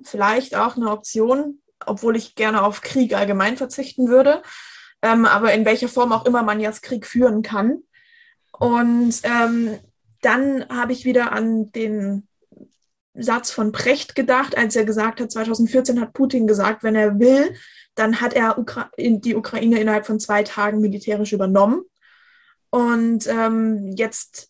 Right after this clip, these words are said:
haben wir da zwar ein paar Helme und ein paar Waffen runtergeschickt, aber dann, äh, dauert's halt vielleicht vier oder fünf Tage. Ähm, deswegen weiß ich tatsächlich die Lage in ihrer,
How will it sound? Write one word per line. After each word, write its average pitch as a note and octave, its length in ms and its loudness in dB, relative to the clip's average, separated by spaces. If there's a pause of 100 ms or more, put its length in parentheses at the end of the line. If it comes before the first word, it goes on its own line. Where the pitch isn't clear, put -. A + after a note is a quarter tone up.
(240)
haben A3+ 180 0
wir A#3 80 4
da A3 120 2
zwar G#3+ 200 0
ein G#3 40 0
paar A3 220 0
Helme B3+ 400 4
und A#3 80 4
ein A#3 60 0
paar G#3+ 180 -2
Waffen C#4+ 260 0
runtergeschickt, A#3 800 -2
aber G#3+ 340 2
dann, G#3+ 460 -4
äh, G#3+ 320 -6
dauert's A3 320 0
halt G#3+ 120 -2
vielleicht G#3+ 280 -4
vier C4 160 4
oder G3+ 100 4
fünf A#3+ 280 0
Tage. F#3+ 440 -4 (380)
Ähm, A3+ 320 4
deswegen A#3 640 0
weiß G#3+ 420 -2
ich - 240 -10 (400)
tatsächlich B3 480 -6
die A#3+ 100 2
Lage A#3 680 4 (100)
in A#3+ 160 0
ihrer, A3 640 0